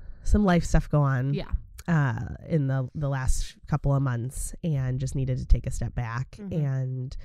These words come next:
Speaker 1: Ashley and I were trying to figure out what we were gonna do and decided we were gonna rally.
Speaker 2: Yep.
Speaker 1: And really, Ashley's rallying. Nothing has really changed in my life at all
Speaker 2: <laughs>
Speaker 1: <laughs> 'cause I am a piece of shit.
Speaker 2: No, not at all. I'm just the one who has the computer,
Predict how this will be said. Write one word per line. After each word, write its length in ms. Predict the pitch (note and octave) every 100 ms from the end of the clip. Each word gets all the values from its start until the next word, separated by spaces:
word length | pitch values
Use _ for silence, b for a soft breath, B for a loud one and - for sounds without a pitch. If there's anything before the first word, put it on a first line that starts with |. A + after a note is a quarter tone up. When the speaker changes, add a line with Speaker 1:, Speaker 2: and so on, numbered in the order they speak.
| b b b b b b b -
Speaker 1:
Ashley 340 | C#3 - D3
and 100 | D3+
I 380 | C#3+ C#3+ D3 D3+ - _ _ - G#3 - - _ _ _ F3
were 140 | D#3
trying 200 | D#3 D3
to 60 | D3+
figure 200 | D#3 D3
out 60 |
what 60 | E2
we 60 |
were 80 | D#3
gonna 160 | D3+ D#3
do 260 | D3+ A#3
and 320 | B3+ D3 C#3+ D#3+ - -
decided 640 | - - C#3+ C#3 D3 D#3 - _ _ _
we 160 | F3+ E3
were 60 |
gonna 160 | E3+ E3
rally. 480 | D3+ C4 E3 F#3 F#3
Speaker 2:
Yep. 260 | A3 A#3+ F#4 - -
Speaker 1:
And 200 | D#3+ D#3
really, 340 | F#3 A3 F3 D#3
Ashley's 420 | D#3 - C#3+ C3+
rallying. 560 | C3 C#3 C#3+ C#3 D3+ - _
Nothing 360 | G#3 F#3+ A3 G3
has 140 | F3+
really 200 | D#3 D#3
changed 500 | D#3 D#3+ D#3 - D#3 -
in 200 | F3+ E3
my 140 | D#3
life 260 | D3+ D3+ -
at 80 | D3
all 420 | C#3 C#3 E3+ E4 -
Speaker 2:
<laughs> 40 | - - - - -
Speaker 1:
<laughs> 380 | - - - -
'cause 140 | F#3
I 300 | E3+ D#3 D#3 - -
am 140 | F3
a 60 | E3
piece 180 | E3
of 80 | D#3+
shit. 320 | - D3 C#3 -
Speaker 2:
No, 500 | D#4+ E4 C#4 G3+ F#3
not 180 | F#3+ G#3
at 100 | G3+
all. 240 | E3+ D3+ F3
I'm 160 | G#3
just 200 | A3 A3
the 80 | G3
one 120 | F3
who 140 | G3+ F3+
has 240 | E3+ E3
the 80 | D#3
computer, 640 | E3+ E3+ F#3 - C3+ -